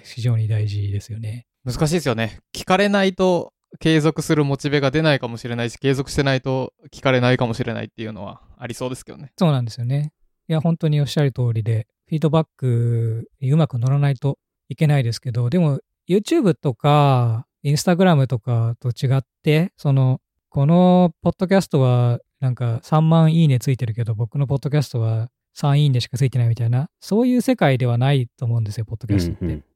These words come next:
Speaker 1: まあ、百人でも千人でも一万人でも、まあ、聞いてくれる人がいて、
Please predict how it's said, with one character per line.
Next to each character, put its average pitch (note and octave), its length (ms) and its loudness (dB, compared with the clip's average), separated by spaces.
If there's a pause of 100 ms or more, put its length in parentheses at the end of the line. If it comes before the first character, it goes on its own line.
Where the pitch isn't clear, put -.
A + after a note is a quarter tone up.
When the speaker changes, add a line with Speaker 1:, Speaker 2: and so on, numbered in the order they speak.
(120)
Speaker 1:
ま E3 80 -2
あ、 - 20 -2
百 F3+ 300 2
人 A#3 180 2
で C3+ 100 2
も B2+ 140 2
千 E3+ 160 2
人 D3 140 2
で A#2 80 -2
も A#2 100 0
一 A2+ 180 -2
万 D3 160 4
人 D3 140 2
で C#3 100 0
も、 C3 480 0 (580)
ま F3+ 160 2
あ、 C3+ 80 -2
聞 G3 260 0
い G#3 60 0
て G#3+ 100 0
く G3 140 -2
れ G3 100 4
る F#3+ 80 4
人 G3+ 240 0
が E3 160 4
い C3 240 -2
て、 C#3 540 0